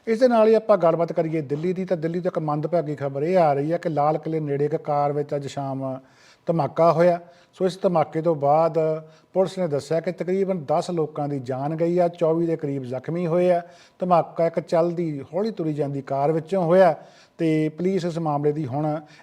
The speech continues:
ਇੱਕ ਅੱਤਵਾਦੀ ਘਟਨਾ ਵਜੋਂ ਜਾਂਚ ਕਰ ਰਹੀ ਆ। ਸੋ, ਅ, ਇਸ ਤੇ ਦੱਸਿਆ ਗਿਆ ਕਿ ਜਿਹੜਾ ਵਿਅਕਤੀ, ਜਿਹਦੀ ਕਾਰ ਸੀਗੀ ਇਹ Hyundai ਆਈ ਟਵੈਂਟੀ,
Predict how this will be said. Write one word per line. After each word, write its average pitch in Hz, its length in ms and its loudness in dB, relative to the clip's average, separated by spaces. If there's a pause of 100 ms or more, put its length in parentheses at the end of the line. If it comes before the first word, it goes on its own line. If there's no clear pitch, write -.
ਇੱਕ 175 220 2
ਅੱਤਵਾਦੀ 170 540 0
ਘਟਨਾ 139 260 -2
ਵਜੋਂ 143 220 0
ਜਾਂਚ 139 380 -2
ਕਰ 135 220 0
ਰਹੀ 131 280 0
ਆ। 139 180 6 (420)
ਸੋ, 208 420 2 (280)
ਅ, - 20 4
ਇਸ 147 120 0
ਤੇ 190 120 -6 (380)
ਦੱਸਿਆ 147 480 2
ਗਿਆ 156 260 2
ਕਿ 196 180 -2
ਜਿਹੜਾ 185 280 0
ਵਿਅਕਤੀ, 165 420 -4
ਜਿਹਦੀ 165 220 -4
ਕਾਰ 165 340 2
ਸੀਗੀ 175 300 -4
ਇਹ 165 80 0
Hyundai 143 440 -2
ਆਈ 143 140 -2
ਟਵੈਂਟੀ, 147 580 -4